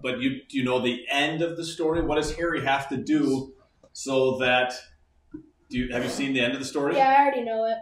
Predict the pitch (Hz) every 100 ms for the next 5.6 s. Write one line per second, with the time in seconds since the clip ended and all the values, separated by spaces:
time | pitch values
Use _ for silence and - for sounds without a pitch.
0 | - 117 113 110 107 113 117 123 - -
1 | - - 175 175 180 165 165 156 190 170
2 | - 156 143 139 135 - _ _ 135 139
3 | 131 131 123 123 123 - - 123 151 98
4 | - - _ _ _ - - - - _
5 | _ - 123 120 120 -